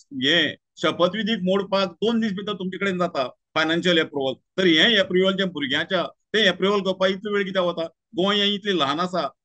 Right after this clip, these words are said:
secretariatechan एक कडच्यान एक finance secretary कडेन file पो-, पळोवपाक जर हांकां इतलो वेळ वता तर हांचें administration कितें? हें तो सांगता त्या प्रमाणे लोकांक सगळी खबर आहा.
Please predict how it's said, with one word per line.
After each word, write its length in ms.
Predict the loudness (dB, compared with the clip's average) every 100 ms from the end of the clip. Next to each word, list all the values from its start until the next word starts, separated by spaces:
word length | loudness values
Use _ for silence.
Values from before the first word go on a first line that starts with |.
| _
secretariatechan 920 | 0 2 0 0 -2 -2 -2 -2 -4 -6 _ -6
एक 300 | 0 2 0
कडच्यान 340 | -4 -2 -2 0
एक 260 | 0 -2
finance 280 | -8 -8 -6
secretary 300 | -6 -4 -4
कडेन 200 | -4 -4
file 260 | -2 -2 -2
पो-, 220 | -6 -14 _
पळोवपाक 540 | -8 -6 -8 -4 -4 -6 _ -2
जर 140 | 2 4
हांकां 260 | 4 2
इतलो 280 | -2 -2 -2
वेळ 200 | 2 2
वता 280 | 2 0 -4
तर 300 | -8 _ -2
हांचें 240 | 0 0
administration 460 | -2 -2 -6 -6 -8
कितें? 280 | -6 -2 -2
हें 360 | -4 -4 -2
तो 220 | 0 0 0
सांगता 240 | 0 0
त्या 140 | 2
प्रमाणे 260 | 2 0 0
लोकांक 300 | 0 0 -4
सगळी 200 | -4 -8
खबर 200 | -6 -4
आहा. 120 | -4